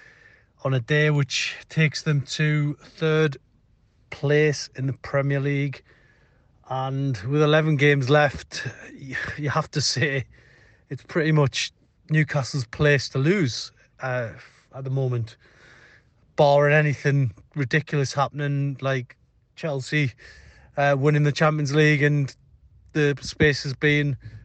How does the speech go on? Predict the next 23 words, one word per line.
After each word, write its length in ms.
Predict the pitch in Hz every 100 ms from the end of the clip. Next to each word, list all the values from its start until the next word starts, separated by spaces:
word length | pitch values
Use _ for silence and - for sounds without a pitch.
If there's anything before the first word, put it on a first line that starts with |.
| -
cut 240 | - 170 -
down. 480 | 165 170 165 143 - - -
Um, 500 | 147 147 147 139 135 - - 127
but 140 | 160
even 240 | 165 156
then, 360 | 160 170 165 131 - - - - - - - - - -
Newcastle 640 | 156 151 156 139 143 135 - - - - - - - - - -
would 240 | 143 143 120
be 380 | 143 139 139 -
good 160 | - 143
value 480 | 117 135 143 139 135
for 240 | - 143 131
a 40 |
top 260 | - - -
four 220 | - 143
place. 720 | 131 147 147 143 131 - - - _ -
I 60 | -
thought 300 | 165 156 -
today, 520 | 147 139 147 147 143 _ _ - _ - - -
going 200 | 143 143
into 240 | 139 -
the 80 | 135
game, 420 | 123 139 143 143